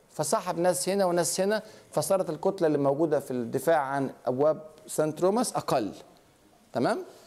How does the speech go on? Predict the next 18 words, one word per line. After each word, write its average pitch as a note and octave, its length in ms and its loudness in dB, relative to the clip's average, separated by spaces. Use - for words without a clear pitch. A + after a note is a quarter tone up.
فديت F#3+ 300 0
أول F3 220 4
حاجة. B2 240 0
الحاجة A#3+ 300 0
التانية C4+ 540 0
إن F3+ 140 2
هو C4 320 4
عمل G#3+ 320 0
حاجة، G3+ 500 2
آه، C3+ 180 6
جميلة E3 480 2
قوي، G3+ 300 4
إن E3 140 2
هو G#3 540 2
بدأ G#3 540 0
يعمل G3+ 500 2
موجات D#3 600 2
متتابعة. D3+ 1120 0